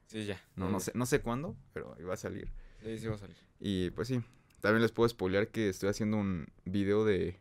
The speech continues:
Speaker 2: de, ¿de qué creen, güey? ¿De qué creen, güey? Un misterio,
Speaker 1: No lo
Speaker 2: güey.
Speaker 1: digas, no lo
Speaker 2: No
Speaker 1: digas. Ah.
Speaker 2: mames, misterios, güey. De las mejores leyendas mex-, de aquí de México. El plan, si esto sale el treinta y uno, que espero que sí, porque
Speaker 1: Sí, el
Speaker 2: ya no
Speaker 1: lunes.
Speaker 2: tendría sentido que se llamara especial de Halloween.
Speaker 1: No, sí, sí.
Speaker 2: Eh,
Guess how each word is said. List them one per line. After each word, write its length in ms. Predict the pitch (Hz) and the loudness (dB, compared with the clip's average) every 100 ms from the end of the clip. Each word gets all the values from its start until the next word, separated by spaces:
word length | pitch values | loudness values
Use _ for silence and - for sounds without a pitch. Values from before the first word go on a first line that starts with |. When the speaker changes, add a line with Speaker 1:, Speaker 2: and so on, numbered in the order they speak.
| - | -2
Speaker 2:
de, 180 | 98 95 | 2 2
¿de 100 | 104 | 0
qué 100 | - | -2
creen, 320 | 120 107 104 | 2 2 2
güey? 140 | 90 85 | 0 -2
¿De 80 | |
qué 80 | 82 | -4
creen, 300 | - 104 101 | -4 -4 -2
güey? 140 | 95 87 | -4 -4
Un 100 | 90 | -4
misterio, 520 | 95 - 101 117 95 | -4 -2 -2 0 -2
Speaker 1:
No 100 | 107 | 0
lo 80 | 110 | 0
Speaker 2:
güey. 100 | 101 | 0
Speaker 1:
digas, 140 | 101 98 | 0 -2
no 120 | 101 | -2
lo 80 | 98 | -2
Speaker 2:
No 60 | |
Speaker 1:
digas. 120 | 98 101 | 0 2
Ah. 560 | 104 101 123 135 147 151 | 2 2 0 0 -2 -2
Speaker 2:
mames, 240 | 131 113 | -4 2
misterios, 800 | 107 - - 117 180 156 120 95 | 6 8 6 0 -2 -2 -4 -6
güey. 320 | 92 92 92 - - - - - | -6 -4 -4 -4 -6 -8 -8 0
De 100 | 107 | 4
las 220 | 107 107 | 6 6
mejores 380 | 107 - 117 127 | 4 4 4 6
leyendas 540 | 98 95 107 117 104 | 4 2 2 2 2
mex-, 260 | 98 90 - | 0 -2 -2
de 100 | 92 | -2
aquí 180 | 92 117 | 0 2
de 100 | 113 | 2
México. 500 | 117 120 - 147 - - _ - | 2 -2 -2 -4 -4 -16 _ 0
El 140 | 117 | 0
plan, 320 | 104 127 147 185 | 4 6 6 6
si 120 | 151 | 2
esto 140 | 147 | 2
sale 200 | 156 151 | 4 6
el 100 | 151 | 6
treinta 300 | 151 110 95 | 4 0 2
y 100 | 92 | 0
uno, 220 | 110 160 - | 0 -4 -10
que 60 | |
espero 240 | - 107 - | -6 -4 -4
que 80 | - | -6
sí, 220 | - - - | -8 -10 -6
porque 160 | - 101 | -6 0
Speaker 1:
Sí, 40 | |
el 60 | 101 | 0
Speaker 2:
ya 60 | |
no 60 | 107 | 0
Speaker 1:
lunes. 120 | 95 | 0
Speaker 2:
tendría 160 | 95 101 | 0 0
sentido 580 | 101 87 101 104 95 - - | -2 -4 0 0 -2 -6 -14
que 60 | - | -10
se 60 | 87 | -6
llamara 140 | 92 | -6
especial 260 | 95 - 82 | -6 -6 -6
de 60 | |
Halloween. 280 | - 101 127 | -2 -2 -2
Speaker 1:
No, 160 | 107 101 | -4 -8
sí, 160 | - 98 | -10 -14
sí. 160 | 98 92 - _ - | -14 -16 -20 _ -2
Speaker 2:
Eh, 460 | 101 98 98 92 | 4 8 8 6